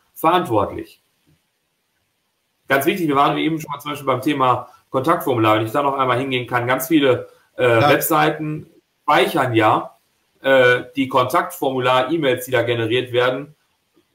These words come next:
Speaker 1: ins Unendliche einfach nochmal im Backup. Das darf natürlich auch nicht sein. Also wenn die, wenn das Kontaktformular, die Nachricht an mich übertragen ist, dann kann man sagen, vielleicht noch vier, fünf Tage, danach ist es aber weg.
Speaker 2: Hm. Äh, Bernd Meyer stellt gerade eine Frage. Ähm,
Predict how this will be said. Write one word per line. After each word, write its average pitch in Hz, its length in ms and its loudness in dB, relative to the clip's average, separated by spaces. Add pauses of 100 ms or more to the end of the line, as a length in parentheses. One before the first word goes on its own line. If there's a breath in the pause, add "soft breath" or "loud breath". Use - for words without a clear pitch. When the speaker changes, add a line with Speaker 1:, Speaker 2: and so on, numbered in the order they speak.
Speaker 1:
ins 135 340 -6
Unendliche 143 560 -2
einfach 147 260 -2
nochmal 139 340 0
im 120 120 -4
Backup. - 520 -2 (540)
Das 113 220 -4
darf 151 200 2
natürlich 139 260 -2
auch 151 80 2
nicht 110 160 2
sein. 98 220 -2
Also 101 140 -2
wenn 117 140 -2
die, 110 320 -2
wenn 120 140 -2
das 110 100 -6
Kontaktformular, 143 680 -2
die 131 100 -4
Nachricht 135 320 -2
an 127 120 -8
mich 139 140 -8
übertragen 127 480 0
ist, 147 140 -6
dann 123 100 -2
kann 135 140 -4
man 131 140 -2
sagen, 135 200 0
vielleicht 123 160 -2
noch 123 160 -6
vier, 139 140 -2
fünf 120 160 -10
Tage, 139 460 0 (300)
danach 120 380 2
ist 127 120 -6
es 127 120 -8
aber 120 260 2
weg. 131 280 -2 (1300)
Speaker 2:
Hm. 160 320 0 (160)
Äh, 131 200 2
Bernd 160 220 2
Meyer 202 280 2
stellt - 260 -2
gerade 139 200 2
eine 131 120 -4
Frage. 135 600 2
Ähm, 139 400 4